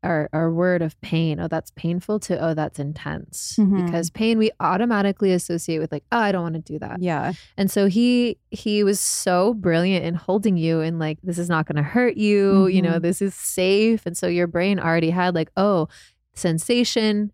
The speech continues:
Speaker 1: safety."
Speaker 2: Mm-hmm.
Speaker 1: But when we have sensation and lack of safety, it registers to our system as pain.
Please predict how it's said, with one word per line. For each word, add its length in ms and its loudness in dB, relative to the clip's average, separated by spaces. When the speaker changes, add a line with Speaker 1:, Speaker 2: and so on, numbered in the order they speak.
Speaker 1:
safety." 800 -4
Speaker 2:
Mm-hmm. 440 0
Speaker 1:
But 260 0
when 100 0
we 80 2
have 140 2
sensation 840 0
and 240 -2
lack 360 0
of 80 -2
safety, 480 -4
it 100 -4
registers 560 -2
to 120 -8
our 80 -2
system 380 -6
as 140 -4
pain. 420 -10